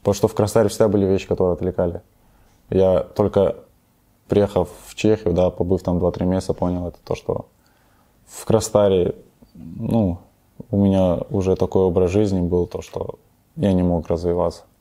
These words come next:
Наверное, это моя ошибка. Что-то я не так сделал в какой-то момент. А вот в Чехию приехав, у меня появился шанс все заново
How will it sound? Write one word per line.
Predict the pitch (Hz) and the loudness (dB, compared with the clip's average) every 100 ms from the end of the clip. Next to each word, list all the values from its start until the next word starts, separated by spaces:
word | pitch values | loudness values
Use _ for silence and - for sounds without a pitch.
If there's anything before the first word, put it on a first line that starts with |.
| _ _ - | _ _ -2
Наверное, | 92 92 87 | 0 2 0
это | - | 0
моя | 85 87 | -2 -2
ошибка. | 85 - 82 - | -2 -4 -6 -4
Что-то | - 95 85 | -2 0 0
я | |
не | 85 85 | -2 -2
так | 87 85 | -2 0
сделал | 80 90 85 | 0 0 -2
в | - | -4
какой-то | - 87 - | -6 -6 -6
момент. | 87 87 90 92 _ _ _ _ _ _ _ | -8 -8 -12 -16 _ _ _ _ _ _ _
А | - | 0
вот | 92 92 - _ - - | 0 0 -6 _ -20 -20
в | - - - | -20 -16 -2
Чехию | 107 101 95 | 0 2 0
приехав, | - 104 107 90 - | 0 0 0 -4 -4
у | 92 | -2
меня | 90 87 | 0 0
появился | 87 87 - | 2 2 -2
шанс | 87 92 87 | -6 -6 -4
все | 90 | -4
заново | 85 87 87 | -4 -6 -8